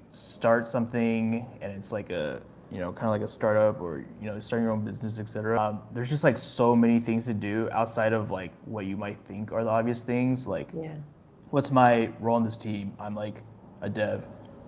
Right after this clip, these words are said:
Speaker 1: right? But,
Speaker 2: Yeah.
Speaker 1: like, the actual things I do and a-, the actual time I spend, like, writing code is, like,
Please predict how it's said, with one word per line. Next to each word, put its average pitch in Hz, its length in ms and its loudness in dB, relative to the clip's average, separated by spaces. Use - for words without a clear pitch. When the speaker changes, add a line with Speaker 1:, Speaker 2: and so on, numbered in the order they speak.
Speaker 1:
right? 82 260 -6
But, 117 180 4
Speaker 2:
Yeah. 151 100 4
Speaker 1:
like, 87 120 -4
the 117 100 2
actual 147 300 8
things 143 320 6
I 165 140 12
do 180 520 6
and 120 140 0
a-, - 240 -8
the - 160 -4
actual 123 320 6
time 127 320 4
I 123 60 8
spend, 117 600 2
like, 107 220 -4
writing 113 300 2
code 110 400 -2
is, 107 140 -8
like, 95 240 -4